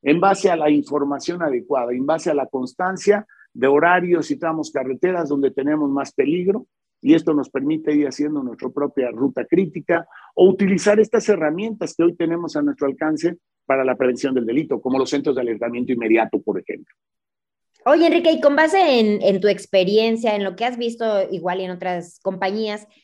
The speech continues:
Speaker 2: ¿cuáles dirías tú que son los principales errores en los que puede incurrir una empresa al momento de realizar una planeación estratégica?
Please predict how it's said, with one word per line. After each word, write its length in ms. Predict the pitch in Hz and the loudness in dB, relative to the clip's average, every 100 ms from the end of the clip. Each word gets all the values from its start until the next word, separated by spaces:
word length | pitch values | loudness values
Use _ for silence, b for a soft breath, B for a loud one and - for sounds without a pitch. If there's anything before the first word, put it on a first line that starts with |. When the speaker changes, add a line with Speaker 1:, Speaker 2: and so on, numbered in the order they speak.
| _ | _
Speaker 2:
¿cuáles 360 | - 370 440 453 | -2 0 0 0
dirías 340 | 269 247 247 | -2 -2 -2
tú 120 | 254 262 | -4 -6
que 100 | 254 | -6
son 180 | 254 | -4
los 180 | 240 247 | -4 -6
principales 760 | 247 196 180 185 175 214 247 233 | -8 -10 -10 -12 -2 0 0 -2
errores 380 | 175 180 190 190 | -2 -2 -2 -4
en 80 | |
los 120 | 170 156 | -8 -8
que 120 | 175 | -6
puede 240 | 180 190 | -2 -2
incurrir 440 | 202 202 170 180 185 | -4 -6 -8 -6 -6
una 140 | 190 | -8
empresa 400 | 196 190 185 208 | -6 -6 -6 -6
al 300 | 208 202 190 | -6 -4 -4
momento 420 | 190 190 208 214 | -4 -6 -6 -4
de 120 | 220 | -4
realizar 440 | 180 165 160 185 180 | -4 -6 -10 -10 -8
una 320 | 180 175 175 | -6 -8 -6
planeación 500 | 175 165 160 156 185 | -6 -8 -10 -10 -10
estratégica? 720 | 185 170 151 185 180 - 156 | -8 -8 -4 -4 -6 -12 -20